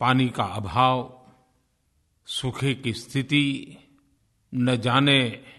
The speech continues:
कितनी-कितनी कसौटियों से गुजरना पड़ा। लेकिन पिछले दो हफ्ते से अलग-अलग स्थानों से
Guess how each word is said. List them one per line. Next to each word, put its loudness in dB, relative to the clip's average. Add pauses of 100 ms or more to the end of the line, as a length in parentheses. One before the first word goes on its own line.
(560)
कितनी-कितनी 0
कसौटियों -2
से -2
गुजरना -4
पड़ा। -14 (1200)
लेकिन 0
पिछले 0
दो 0
हफ्ते 0
से -6 (840)
अलग-अलग 2
स्थानों 0
से -4